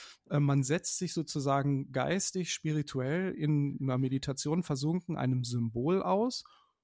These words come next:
und, ähm, dieses Symbol hat eben diese vordere Seite, nämlich eben das, was man darauf projiziert oder dass man das mit seinem Geist halt fokussiert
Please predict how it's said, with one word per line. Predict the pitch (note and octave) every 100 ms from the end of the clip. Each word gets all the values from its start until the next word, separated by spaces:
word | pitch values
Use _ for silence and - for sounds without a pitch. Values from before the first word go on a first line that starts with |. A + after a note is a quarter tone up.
| _ _ _ -
und, | D#3 D#3+ - - -
ähm, | D#3+ D#3 D#3+ D#3 - -
dieses | D3 D#3
Symbol | D3 C3 D3 F3+
hat | E3
eben | - D3+ D3+ C#3+
diese | C#3 B2+ B2+
vordere | - - C3+ F3+ F#3+ F3
Seite, | C3+ C3 C#3+ G#3 -
nämlich | E3+ D3+ C#3+ -
eben | C#3+ C#3+
das, | C#3 D3
was | D#3+ -
man | C#3 C3+ C3+
darauf | B2+ A#2+ B2+ E3+
projiziert | - F3 E3 - D#3+ E3+
oder | - B2
dass | B2+ -
man | B2+
das | A#2+ -
mit | C#3
seinem | - A#2 A2+ A#2 A#2+
Geist | A2+ C3 D3+ -
halt | A#2+ -
fokussiert | F#3+ F#3 F#3+ - G3 F#3+